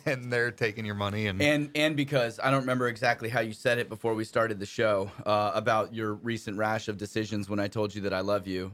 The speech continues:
Speaker 2: because
Speaker 1: Mm-hmm.
Speaker 2: you, you, you, I believe you have great judgment. I see you as somebody who has good judgment.
Speaker 1: Thank you.
Speaker 2: But then also you do these somewhat not reckless things.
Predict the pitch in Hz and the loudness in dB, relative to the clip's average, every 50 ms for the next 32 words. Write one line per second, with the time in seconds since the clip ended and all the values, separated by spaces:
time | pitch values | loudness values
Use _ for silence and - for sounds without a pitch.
0 | 107 _ - 110 120 117 110 104 101 101 98 95 98 110 117 117 117 117 117 - | -12 _ -4 -2 0 2 0 0 0 -2 -4 -4 -2 0 2 2 2 0 -2 -4
1 | 95 117 131 147 151 151 147 143 135 135 131 - - 120 131 156 170 170 170 170 | -4 0 2 4 4 6 6 4 4 2 0 -4 -6 -4 0 0 2 2 2 2
2 | 170 175 165 - _ _ _ - 117 147 170 170 180 165 151 135 135 135 131 139 | 0 0 -2 -6 _ _ _ 2 4 4 4 4 2 0 0 2 2 4 4 4
3 | 117 113 104 - 117 104 95 - 107 95 92 - 85 82 87 95 - - 123 120 | 4 2 2 0 -2 0 0 2 0 0 0 -2 -6 -4 -4 -4 -4 -2 -2 -2
4 | 117 107 98 - - 104 98 92 98 92 92 90 87 85 90 101 98 95 101 101 | 0 -2 -4 -4 -4 -4 -2 -2 -2 -2 -2 -2 -4 -6 -4 -2 0 2 2 2
5 | 98 95 90 - - 90 80 78 92 87 87 - - 78 73 78 - _ - - | 2 0 -2 -2 -4 -4 -2 0 0 0 0 -2 -4 -6 -6 -8 -10 _ -10 -8
6 | 175 - - - 85 113 117 - 123 110 110 113 120 127 123 - 117 107 101 98 | -8 -6 -4 -2 0 0 2 2 2 2 4 4 4 4 2 0 -2 -2 -2 -2
7 | 107 107 98 107 107 92 95 101 95 90 - - - - _ _ - - - 127 | -4 -4 -2 -4 -4 -2 -2 -2 -4 -4 -8 -14 -18 -20 _ _ -10 -2 0 0
8 | 117 113 107 98 92 92 - _ _ _ _ _ _ _ _ _ _ _ _ _ | 2 2 2 0 0 -2 -6 _ _ _ _ _ _ _ _ _ _ _ _ _
9 | _ _ _ - 131 139 131 110 110 117 117 123 - - 135 135 135 - - 143 | _ _ _ 2 4 4 4 4 4 4 2 2 2 2 0 0 0 0 0 2
10 | 139 139 139 139 139 135 - - - - | 4 4 2 2 0 -2 -4 -10 -20 -20